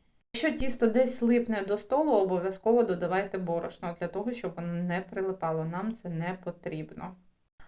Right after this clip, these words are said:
В результаті ось таке красиве тісто в нас виходить. На жаль, в мене навіть воно все не поміщається до камери, як би я не хотіла його зняти, але саме основне, що хочу вам сказати, тісто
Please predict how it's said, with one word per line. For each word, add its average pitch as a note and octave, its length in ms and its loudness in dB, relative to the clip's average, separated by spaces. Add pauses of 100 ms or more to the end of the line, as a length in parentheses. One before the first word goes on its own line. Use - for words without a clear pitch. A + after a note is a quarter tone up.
(200)
В G#3 120 4
результаті C4+ 680 6
ось B3 200 4
таке A#3 340 2
красиве A3 480 0
тісто A3 400 -4
в F#3+ 80 -4
нас G#3+ 380 -4
виходить. G#3+ 680 2
На A#3 180 8
жаль, D#4 240 12
в D4 80 8
мене C4+ 300 4
навіть C#4+ 380 4
воно A#3+ 200 4
все B3+ 240 0
не B3 280 8
поміщається A#3 760 4
до G#3+ 160 2
камери, B3 460 4
як A3+ 260 6
би A3+ 120 4
я G#3+ 240 6 (460)
не A#3+ 320 12
хотіла A#3+ 460 4
його G3+ 240 2
зняти, C#4+ 400 2
але G3 220 2
саме B3+ 360 4
основне, A3 380 0
що G#3 180 -8
хочу G3 220 -4
вам F#3+ 180 0
сказати, F#3+ 500 0 (140)
тісто A#3 560 -2